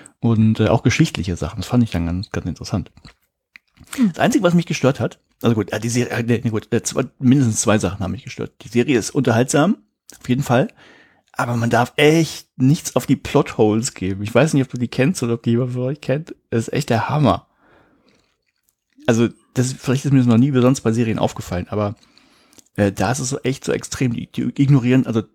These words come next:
Speaker 1: die Zeitlinien sind eh so ein bisschen dehnbar. Also mal hast du eine Episode, die spielt, weiß ich nicht, in, äh,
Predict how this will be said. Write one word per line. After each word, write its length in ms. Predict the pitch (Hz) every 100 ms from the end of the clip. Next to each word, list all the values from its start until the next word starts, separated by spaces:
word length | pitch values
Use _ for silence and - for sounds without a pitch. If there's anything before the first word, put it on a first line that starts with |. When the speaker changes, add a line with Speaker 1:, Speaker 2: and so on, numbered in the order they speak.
| _ _ 143
Speaker 1:
die 80 |
Zeitlinien 580 | - 147 202 190 175 147
sind 160 | 139 127
eh 140 | 123
so 100 | 156
ein 80 | 151
bisschen 460 | 139 - 127 127 123
dehnbar. 600 | 117 131 120 107 117 -
Also 320 | 101 107 104 _ _ _ _ _
mal 140 | - 113
hast 180 | 117 -
du 40 |
eine 160 | 104 120
Episode, 380 | - 117 113
die 120 | 104 107
spielt, 480 | - 113 117 - - _ _
weiß 140 | 95
ich 40 | 104
nicht, 240 | 101 101 -
in, 480 | 98 98 101 -
äh, 160 | -